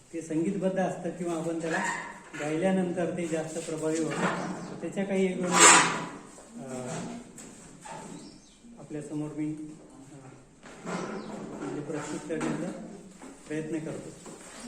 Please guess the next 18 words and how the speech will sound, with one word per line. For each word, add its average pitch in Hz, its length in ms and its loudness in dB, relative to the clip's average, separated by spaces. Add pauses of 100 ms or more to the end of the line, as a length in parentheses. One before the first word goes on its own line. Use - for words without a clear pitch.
(360)
सुरुवातीला 196 360 2
दोन 190 240 4 (260)
ओळी 180 160 4
आहेत, 160 280 0 (1120)
त्या 170 140 2
आपण 190 500 4
जर 190 120 6 (100)
वाचल्या 175 360 2
तर 202 160 0
त्या 208 160 0
कशा 202 280 2
वाटतात 185 400 2
आणि 175 220 0
गायल्या 160 340 0
तर 165 100 -4
त्या 160 160 -6
कशा 156 260 -6
वाटतात 143 360 -8